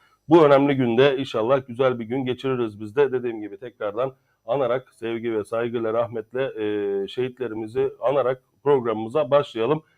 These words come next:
Kupon şansımız bol olsun dedik. Çok fazla uzatmayacağım. Geç kaldık biraz. Galatasaray'ın da maçı var. Saat sekizde oynanacak.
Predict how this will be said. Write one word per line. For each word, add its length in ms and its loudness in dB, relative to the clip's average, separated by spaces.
Kupon 220 2
şansımız 500 0
bol 120 4
olsun 260 0
dedik. 200 -2
Çok 200 -2
fazla 280 0
uzatmayacağım. 640 -2
Geç 240 -6
kaldık 340 -6
biraz. 240 -2
Galatasaray'ın 480 -4
da 80 -2
maçı 240 -4
var. 140 2
Saat 280 -2
sekizde 380 -4
oynanacak. 560 0